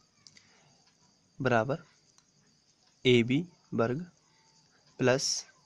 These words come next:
ए वर्ग का ए वर्ग। ए वर्ग का कर देते हैं पक्षांतर, तो आपको मिलेगा चार ए वर्ग, प्लस का ए वर्ग इस तरफ आएगा तो माइनस का ए वर्ग बराबर ए बी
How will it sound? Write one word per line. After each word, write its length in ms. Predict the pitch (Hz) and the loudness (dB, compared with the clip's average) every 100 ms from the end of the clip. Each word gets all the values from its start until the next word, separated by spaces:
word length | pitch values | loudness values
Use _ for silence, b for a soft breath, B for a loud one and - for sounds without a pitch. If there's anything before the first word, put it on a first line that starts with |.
| - | -2
ए 80 | 123 | 0
वर्ग 280 | 117 113 110 | 2 0 -2
का 140 | 151 156 | -4 -4
ए 120 | 110 107 | -4 -6
वर्ग। 320 | - - - _ _ _ _ _ b b b b - | -8 -16 -20 _ _ _ _ _ b b b b 2
ए 140 | 160 | 6
वर्ग 260 | 180 185 185 | 8 8 6
का 120 | 180 180 | 4 2
कर 180 | 170 151 | 2 4
देते 280 | 135 135 139 | 2 2 -2
हैं 100 | 160 | -2
पक्षांतर, 720 | 120 - - 127 131 143 - _ _ _ _ _ - _ _ _ _ _ _ _ _ _ - | -6 -6 -8 -6 0 0 0 _ _ _ _ _ -20 _ _ _ _ _ _ _ _ _ -4
तो 80 | 127 123 | 0 2
आपको 320 | 117 - 151 | 0 -2 -4
मिलेगा 360 | 151 151 156 156 - | -2 -2 -4 -6 -2
चार 360 | 139 147 160 - | 4 6 4 0
ए 100 | 120 117 | -4 -4
वर्ग, 320 | 117 117 160 - _ _ _ _ | -4 -6 -8 -16 _ _ _ _
प्लस 240 | 123 131 - | 0 0 0
का 100 | 160 | 0
ए 100 | 156 | 2
वर्ग 200 | 156 151 | 2 0
इस 140 | 147 - | -2 -2
तरफ 220 | 143 139 | -2 0
आएगा 200 | 139 143 | 0 -2
तो 120 | 135 | -6
माइनस 400 | 120 123 123 123 | -10 -8 -8 -8
का 100 | - 123 | -2 0
ए 100 | 131 | 0
वर्ग 260 | 147 175 _ _ _ b b b b b - | -2 -8 _ _ _ b b b b b -2
बराबर 420 | 120 110 117 139 - _ _ _ _ _ _ _ b b b - | 0 0 -2 -6 -8 _ _ _ _ _ _ _ b b b -2
ए 160 | 123 | 0
बी 200 | 120 127 | 0 -4